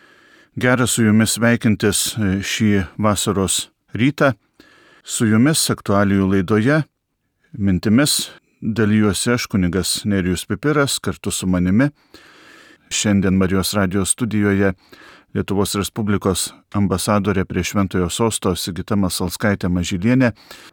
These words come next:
Visai netrukus, Liepos ketvirtosios vakarą, Marijampolėje prasidės palaimintojo arkivyskupo Jurgio Matulaičio atlaidai, kurie tęsis iki Liepos dvyliktosios dienos.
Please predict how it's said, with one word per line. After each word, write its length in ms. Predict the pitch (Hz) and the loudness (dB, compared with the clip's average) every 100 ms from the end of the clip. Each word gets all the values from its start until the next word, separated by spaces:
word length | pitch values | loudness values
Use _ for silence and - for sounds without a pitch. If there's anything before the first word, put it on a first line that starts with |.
| _ _ _ _ | _ _ _ _
Visai 300 | 127 - 165 | 0 2 4
netrukus, 720 | 156 - 160 - 139 - - - - - - - | 4 2 0 2 2 2 -2 -8 -20 -20 -14 0
Liepos 440 | 113 113 117 104 | 2 4 2 2
ketvirtosios 880 | - 110 113 104 131 131 120 98 104 | 0 0 -2 0 0 2 2 0 0
vakarą, 480 | 131 151 127 107 95 _ - - - - _ - | 0 2 2 2 2 _ -20 -20 -20 -20 _ 0
Marijampolėje 800 | 107 107 127 151 143 113 113 107 | 2 4 4 4 2 2 4 2
prasidės 680 | 110 104 113 104 127 123 - - _ _ _ _ _ _ _ _ 123 | 0 0 0 2 2 2 -2 -6 _ _ _ _ _ _ _ _ 2
palaimintojo 640 | 117 127 131 113 123 110 | 4 4 4 4 4 4
arkivyskupo 680 | 104 123 117 120 120 104 107 | 2 2 2 2 -2 0 2
Jurgio 360 | 110 110 113 | 2 2 2
Matulaičio 680 | 104 101 107 110 110 - 113 104 | 2 2 2 2 2 2 2 2
atlaidai, 540 | 113 - 107 104 131 139 | -2 0 2 2 2 0
kurie 300 | - 98 95 | 0 0 2
tęsis 480 | 107 107 - 104 - | 2 0 0 -2 -4
iki 320 | - 107 98 | -2 2 2
Liepos 520 | 92 98 - 95 - 127 | 2 0 0 0 0 -4
dvyliktosios 840 | 107 117 127 123 120 98 120 92 98 | -2 0 2 0 -2 -2 0 -2 0
dienos. 540 | 107 107 107 101 | 2 4 2 0